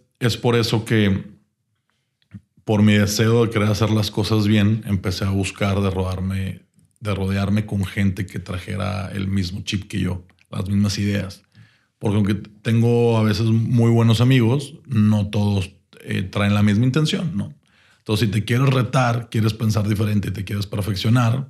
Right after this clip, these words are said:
pues necesitas buscar a gente que sea más fregona que tú, gente que traiga más trayectoria que tú y gente que te, a veces te da dos vueltas, ¿no? Y a veces batallas con eso y chocas,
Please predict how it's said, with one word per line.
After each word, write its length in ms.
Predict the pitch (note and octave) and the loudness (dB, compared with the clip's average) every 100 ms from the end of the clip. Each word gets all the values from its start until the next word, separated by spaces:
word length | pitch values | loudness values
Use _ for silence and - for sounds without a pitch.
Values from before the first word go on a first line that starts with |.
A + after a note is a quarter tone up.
| - | -8
pues 120 | A#2 | -4
necesitas 280 | G2+ - G#2+ | -4 -2 -6
buscar 260 | - A2+ | -6 -6
a 60 | G#2 | -6
gente 300 | - G2 F#2+ | -4 -6 -6
que 80 | - | -10
sea 120 | G#2 | -6
más 160 | G2+ F#2+ | -6 -4
fregona 360 | G2+ G2+ G2+ | -4 -2 -2
que 100 | G2 | -4
tú, 260 | F#2+ G#2 F#2+ - _ _ _ _ _ _ _ | -6 -6 -8 -12 _ _ _ _ _ _ _
gente 420 | - G#2 F2+ F#2+ | -4 -2 -2 -4
que 140 | G2+ | -6
traiga 920 | G2 - G2+ G2 G2+ G2+ G#2+ - G#2+ - - | -10 -4 -2 0 -2 -2 -4 -6 -8 -12 -8
más 1300 | A2+ G#2+ G#2 G#2+ G#2+ A2 G#2 G2+ G2 - - A2 - _ _ - A2 | -4 -2 0 0 0 0 -2 -4 -6 -8 -14 -20 -20 _ _ -18 -14
trayectoria 560 | - G#2+ G2 - A2 G#2+ | -6 -4 -4 -6 -6 -4
que 80 | G#2 | -4
tú 260 | G2 A#2 B2 _ _ _ _ _ _ _ _ | -4 -4 -6 _ _ _ _ _ _ _ _
y 140 | - G#2 | -8 -4
gente 360 | G#2 G2 A2 | -2 0 -2
que 120 | A2+ | -4
te, 340 | A#2 - G2+ G2+ | -6 -4 -6 -4
a 80 | G#2 | -4
veces 260 | G2 - | -4 -4
te 80 | B2+ | -4
da 140 | A#2 | -2
dos 200 | A#2 A2+ | -2 -2
vueltas, 380 | G#2+ A2+ G#2+ F#2+ | -2 -2 -4 -8
¿no? 180 | D#2+ C3 A2+ _ - | -8 -10 -12 _ -12
Y 140 | C3+ | -2
a 80 | A2 | 0
veces 440 | A2+ A2 C3+ C3+ | 0 0 2 0
batallas 720 | B2 A#2 - C3+ D3+ C#3 - - | 0 -2 -2 -2 0 -2 -6 -10
con 200 | - B2 | -6 -4
eso 260 | A2 A2+ | -4 -6
y 120 | - | -8
chocas, 580 | A2 C3 B2 C3+ C3+ - | -2 -2 0 -2 -2 -6